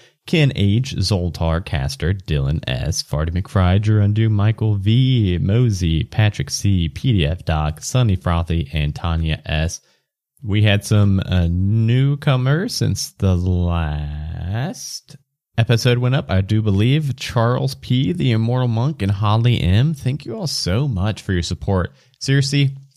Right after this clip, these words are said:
if you want to support not just this show, but all the shows on the network,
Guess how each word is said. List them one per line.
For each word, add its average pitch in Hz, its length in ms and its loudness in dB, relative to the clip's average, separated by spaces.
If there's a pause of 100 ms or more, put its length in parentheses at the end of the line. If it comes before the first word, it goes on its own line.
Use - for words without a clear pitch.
if 107 160 -2
you 120 80 2
want 131 140 0
to 135 60 -2
support 113 460 -2
not 107 200 2
just - 240 -2
this 101 100 2
show, 101 240 0
but 101 160 -2
all 92 200 0
the 92 100 2
shows 92 240 0
on 95 60 0
the 87 60 0
network, 87 400 -2